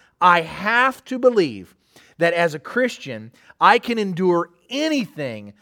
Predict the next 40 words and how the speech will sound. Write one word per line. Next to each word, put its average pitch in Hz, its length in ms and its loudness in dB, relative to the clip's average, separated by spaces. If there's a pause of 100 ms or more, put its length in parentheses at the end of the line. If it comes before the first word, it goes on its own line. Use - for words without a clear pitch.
that 160 160 -4
this 202 220 -2
world 202 300 2
throws 190 280 0
at 143 100 -12
me 107 300 -16 (200)
because 156 360 -2
Jesus 202 600 -8
is 170 220 -8
for 240 420 4
me 262 320 -4 (180)
and 165 140 -6
not 190 180 4
against 180 340 -6
me. 139 120 -12
You 156 280 -4
can 240 200 -10
endure 185 560 -4 (100)
anything 143 720 -8 (300)
because 143 420 -6
Christ 175 440 -6
wins, 135 300 -12
and 117 80 -16
because 107 240 -16
Christ 127 380 -12
wins, 104 240 -18
you 107 120 -16
win 98 200 -18
as 87 140 -20
well. - 280 -20 (3000)
You 143 360 -6
may 135 300 -10
think 98 520 -18
that - 220 -18
you 117 100 -12
cannot 117 480 -14
get 113 240 -16
through 110 200 -18
this 98 200 -16
season. 101 640 -20